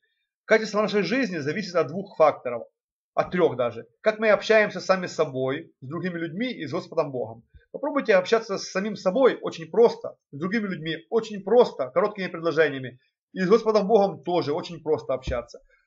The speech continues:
Тогда люди потянутся. А если вот такие формировать предложения, как бы, э, я не понял его, честно говоря. Он, оно, оно такое сложное, что как бы уже в конце дня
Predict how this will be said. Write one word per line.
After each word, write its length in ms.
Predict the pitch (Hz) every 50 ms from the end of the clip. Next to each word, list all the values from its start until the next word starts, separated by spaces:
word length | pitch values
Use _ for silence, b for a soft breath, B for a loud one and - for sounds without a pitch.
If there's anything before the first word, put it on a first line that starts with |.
| _ -
Тогда 300 | - 165 160 165 254 247
люди 260 | 240 240 240 190 220
потянутся. 600 | 226 214 - - - 160 147 135 127 120 117 - 135
А 40 |
если 240 | 165 226 220 226 233
вот 140 | 233 226 226
такие 300 | - 190 - 226 226 214
формировать 480 | - 202 208 202 208 208 214 226 220 -
предложения, 640 | 196 185 190 185 165 220 233 233 202 156 139 123
как 200 | 117 151 147 135
бы, 120 | 131 139 139
э, 1160 | 135 131 127 131 131 131 - _ _ _ _ _ _ _ _ _ _ - - 143 151 160 156
я 140 | 156 196 247
не 120 | 240 233 226
понял 400 | 220 180 143 135 123 120 117 113
его, 220 | 117 120 117 113 -
честно 280 | - 147 143 135 147 135
говоря. 260 | 131 131 131 131 143
Он, 160 | 185 180 185
оно, 200 | 196 208 208 208
оно 160 | 190 196 202
такое 220 | 196 196 214 208 190
сложное, 420 | - 196 208 202 - 160 151 139
что 120 | 123 - 147
как 160 | 160 165 147
бы 80 | 147
уже 200 | 151 147 135 165
в 40 | 160
конце 240 | 165 156 127 147 147
дня 380 | 143 135 151 165 156 143 139